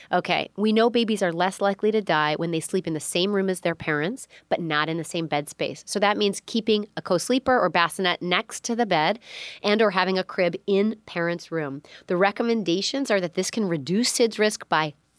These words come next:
fifty percent. Some theories are about just the ambient noise that's going on, that, um,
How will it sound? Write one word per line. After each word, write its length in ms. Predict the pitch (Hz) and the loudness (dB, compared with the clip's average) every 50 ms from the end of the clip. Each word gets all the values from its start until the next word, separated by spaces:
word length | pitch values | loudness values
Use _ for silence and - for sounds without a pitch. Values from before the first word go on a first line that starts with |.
| - _ | -4 _
fifty 480 | 240 247 240 - _ - 247 247 247 | 0 0 0 -4 _ -2 -2 -2 -4
percent. 640 | - - - 160 165 - - 151 143 135 - - - _ - - - - - - | -6 -6 -8 -6 -6 -4 -4 -2 -4 -4 -4 -8 -14 _ -20 -18 -16 -16 -16 -14
Some 160 | - - 247 | -4 -2 -2
theories 380 | 220 - 247 254 302 381 427 - | -2 0 -2 0 0 0 2 2
are 100 | 330 294 | 0 0
about 280 | 240 - 208 190 - - | 2 2 2 2 2 0
just 260 | - 202 185 - - | -2 -4 -4 -2 -4
the 120 | 190 - | -2 -2
ambient 440 | 185 180 175 175 160 170 160 147 - | 0 -2 -2 0 0 0 -2 -2 -2
noise 480 | 139 139 139 139 143 160 180 214 214 - | -4 -4 -2 -2 0 0 0 -2 -2 -4
that's 240 | 247 240 233 - | -6 -6 -6 -8
going 280 | - - 247 247 247 247 | -4 -2 0 0 2 2
on, 280 | 254 247 247 247 254 247 - - - - _ | 2 2 2 2 0 0 -4 -14 -20 -20 _
that, 300 | - 170 165 151 - - _ | -4 -2 -2 -2 -2 -4 _
um, 360 | - 165 151 147 147 147 147 | -8 -8 -6 -6 -6 -8 -8